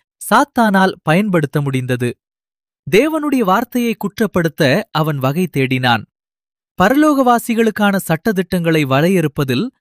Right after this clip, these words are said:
தேவன் நீதியுள்ளவராக இருக்கவில்லை என்று கூறி, அவரது அரசாங்கத்தின் அமைப்பை தேவதூதர்களின் முன் தவறாக எடுத்துக் காட்டினான்.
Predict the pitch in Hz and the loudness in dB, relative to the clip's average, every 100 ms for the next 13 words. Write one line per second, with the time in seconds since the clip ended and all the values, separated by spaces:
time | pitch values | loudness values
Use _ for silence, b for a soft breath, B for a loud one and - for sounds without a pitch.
0 | _ _ - 139 247 269 262 240 - 156 | _ _ -4 2 2 2 -2 -6 -8 -2
1 | 254 285 269 233 220 208 190 190 165 190 | 0 2 2 2 2 2 2 0 0 -2
2 | - 208 175 165 160 - 151 151 - 160 | 0 -2 0 0 0 -2 -4 -4 -2 -2
3 | 123 165 247 _ _ - 214 226 208 190 | 0 -4 -8 _ _ -2 2 2 4 2
4 | 247 - 311 269 254 226 202 156 190 214 | 2 0 -4 -2 -4 -4 -2 -2 0 -2
5 | - 127 185 - _ - 226 285 254 233 | 0 0 -2 -8 _ 0 0 0 -2 0
6 | 208 202 202 202 196 196 - 165 180 214 | 0 0 0 -2 -2 -6 -2 0 2 2
7 | 202 185 151 156 - 131 123 110 123 120 | 0 0 -2 -4 -6 -6 -4 -4 -4 -2
8 | 113 | -2